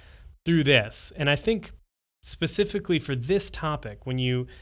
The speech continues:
I've been in clinical interactions where someone has told me that they, that they self-medicate with illicit substances.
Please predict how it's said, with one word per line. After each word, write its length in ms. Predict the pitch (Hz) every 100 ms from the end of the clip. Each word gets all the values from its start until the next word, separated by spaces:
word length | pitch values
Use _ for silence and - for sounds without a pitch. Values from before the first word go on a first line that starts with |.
| - - -
I've 260 | 147 175 123
been 320 | 160 175 165
in 520 | 147 143 135 131 123
clinical 580 | - 190 196 147 127 127
interactions 720 | 147 123 117 113 127 123 117 - - -
where 140 | 143 151
someone 400 | - 156 202 196
has 220 | 208 -
told 280 | - 269 196
me 260 | 113 110 - -
that 180 | - 147
they, 440 | 151 143 135 143 143
that 180 | 135
they 180 | 139 131
self-medicate 760 | 120 - 160 156 156 185 147 123
with 140 | 123
illicit 360 | 127 127 - 135
substances. 720 | 151 139 120 - 113 120